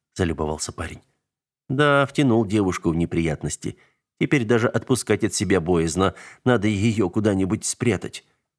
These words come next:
Только найти безопасное место сейчас большая проблема.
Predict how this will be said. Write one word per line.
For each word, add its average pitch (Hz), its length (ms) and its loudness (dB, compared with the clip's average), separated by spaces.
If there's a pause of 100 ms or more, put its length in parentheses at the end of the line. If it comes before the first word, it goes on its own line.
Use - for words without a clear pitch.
(160)
Только 143 260 0
найти 131 260 2
безопасное 113 640 2
место 113 320 0
сейчас 107 400 0
большая 104 520 2
проблема. 92 680 0